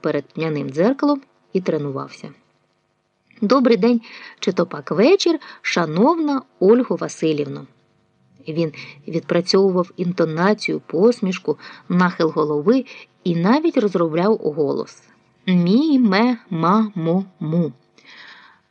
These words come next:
Нарешті був задоволений. Добрий день, "Чи то пак вечір, шановна Ольго Василівно", вимовив він із щирою посмішкою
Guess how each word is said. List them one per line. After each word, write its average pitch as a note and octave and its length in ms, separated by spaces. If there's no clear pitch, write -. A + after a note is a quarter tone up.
Нарешті C4 500
був A3 180
задоволений. C#3+ 680
Добрий E4+ 380
день, A#3+ 500
"Чи A#3 100
то F#3+ 240
пак F#3 240
вечір, C4 560
шановна A3 640
Ольго E3+ 400
Василівно", C#3+ 680
вимовив D#3+ 520
він D#3 180
із D#3+ 100
щирою C#3 420
посмішкою F#3+ 760